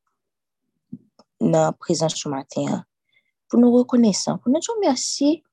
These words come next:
Merci pour ça qu'il y a dans la vie, nous. Merci parce que pas jamais suspendre prendre soin de nous. Merci parce que dans le spirituel,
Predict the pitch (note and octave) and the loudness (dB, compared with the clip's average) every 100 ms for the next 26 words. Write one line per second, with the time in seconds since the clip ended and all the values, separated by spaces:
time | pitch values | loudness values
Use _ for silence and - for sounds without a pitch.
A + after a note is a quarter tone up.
0 | _ _ _ _ _ _ _ _ - B3 | _ _ _ _ _ _ _ _ 2 2
1 | B3 A3 G#3+ G#3 - - F3 E3 E3 D3+ | 2 -2 -2 -2 -4 0 0 0 -2 0
2 | D3+ D3+ D#3+ E3 E3 - - - - F#3+ | -2 -2 -4 -6 -10 -14 -4 -4 -2 -4
3 | F3 F3 - - E3 D#3+ - _ _ _ | -4 -4 -10 -8 -8 -8 -12 _ _ _
4 | _ - - G3 G3 F#3 - - - D3 | _ -20 -4 -2 0 -2 -6 -4 -4 -4
5 | - D#3+ - - D#3 D#3 - - _ _ | -8 -6 -6 -4 -4 -4 -12 -14 _ _
6 | _ _ _ _ B3 A#3 A#3 A#3 G#3+ G3+ | _ _ _ _ -2 0 0 -2 -2 -2
7 | G3 F3+ E3 D#3+ - - E3 - E3 | -4 -2 -2 -2 -8 -6 -6 -4 -6